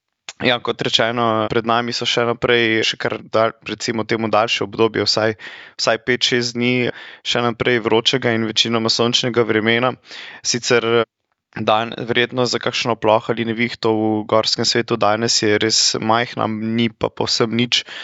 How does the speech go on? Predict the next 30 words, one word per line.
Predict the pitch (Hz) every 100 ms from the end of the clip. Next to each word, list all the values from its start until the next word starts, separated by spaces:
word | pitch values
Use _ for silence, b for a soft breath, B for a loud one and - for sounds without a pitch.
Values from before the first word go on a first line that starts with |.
| B B
da | - 113
se | -
bi | 110 110
kje | - 117 120 120
kaj | - 113
malega | 113 110 113 113 110 110 B B B -
lahko | 107 - 113 113
vsulo. | - 120 113 127 127 B B B B _
<clears throat> | - - 143
Nekoliko | 131 135 131 - 120
večja | 113 131 - 120
verjetnost | 113 113 117 113
pa | 110
je | 107
potem | - 117 113
jutri | 117 123 151 131 113
in | 107
pa | 107
v | 104
ponedeljek. | - 104 107 113 120 113 - _ _
Seveda | - - 104 107
še | 107 -
vedno | 101 104
govorimo | 101 104 104 107 104 98 B B B
predvsem | - 107 - 123
o | 110
gorskem | 107 113 123 - 120
svetu | - 123 127 127
in | 113 107
pa | 101 104 101 98